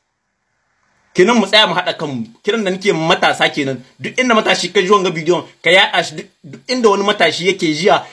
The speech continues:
ya fito ya hidda tsoro, a yi gwagwarmaya, a yi yaƙi a kan Nijar, a kan wannan zaluncin da ake yi. Mu ga kuma arzikin Nijar ya amfani ƴan ƙasar Nijar. Ko kai waye in dai ɗan ƙasar Nijar ne, mu yi ƙoƙarin mu ga arzikin Nijar ya amfane ka. Amma bai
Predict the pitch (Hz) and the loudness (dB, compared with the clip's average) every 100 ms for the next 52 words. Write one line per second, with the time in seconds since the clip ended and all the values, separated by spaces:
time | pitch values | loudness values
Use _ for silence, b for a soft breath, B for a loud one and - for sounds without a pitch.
0 | B 160 - 226 262 247 202 220 220 180 | B -4 -2 0 2 4 2 2 0 2
1 | 175 202 196 B - 175 214 214 190 202 | 4 4 2 B 2 6 6 4 2 4
2 | 190 185 - 160 160 220 226 208 - 165 | 4 2 0 -2 4 4 4 -2 -6 -2
3 | 220 185 180 190 - 226 208 196 180 160 | -2 0 -2 -2 0 2 4 2 2 0
4 | 156 208 214 220 214 170 180 - 180 175 | 2 4 4 0 -2 -4 -4 -2 -2 -2
5 | b b 160 220 226 233 233 233 180 208 | b b -2 0 2 2 2 0 0 0
6 | 196 180 175 160 214 - 196 - 160 175 | 2 2 4 4 4 2 -2 0 -4 -2
7 | 185 185 202 175 170 - B _ - 254 | -8 -4 -4 -2 -4 -4 B _ 4 6
8 | 262 277 277 220 202 202 190 208 220 220 | 6 2 4 4 4 2 -2 -2 -2 -2
9 | 214 185 190 185 208 196 208 196 165 - | 0 0 0 -2 -4 -2 -2 0 -2 0
10 | 208 170 185 170 165 143 135 127 135 120 | -2 0 0 2 2 2 0 -4 -4 -6
11 | - B B 180 196 233 254 277 | -10 B B 0 4 6 6 4